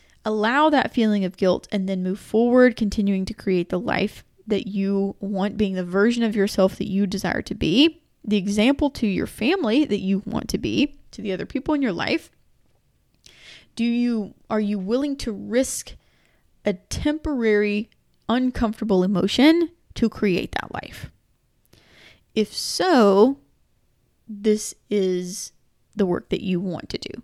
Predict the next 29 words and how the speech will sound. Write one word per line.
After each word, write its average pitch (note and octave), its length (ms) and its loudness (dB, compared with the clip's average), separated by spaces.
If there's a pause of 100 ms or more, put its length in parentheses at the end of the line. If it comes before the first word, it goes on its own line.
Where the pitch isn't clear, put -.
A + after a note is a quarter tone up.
(140)
You A3 220 2
want A#3 280 4
to A3 80 -2
work G#3 320 -4
on F#3 400 -4
the F3+ 100 -4
thoughts F#3 300 -6
that - 80 -10
are F3 160 -4
keeping G3+ 460 -4
you F3 400 -2
from F#3 320 -8
moving F#3 300 -4
forward - 600 2 (380)
and G3+ 140 -2
creating G3 400 4
the F#3 80 2
things F#3 240 -6
that - 120 -4
you F3+ 200 -2
desire, A#3+ 680 2 (720)
that G#3 240 0
are G3 140 -4
keeping A#3 560 -4
you G3 480 -4
in G3 240 -6
a F#3 80 -6
reactive F3+ 580 -4
state. - 580 2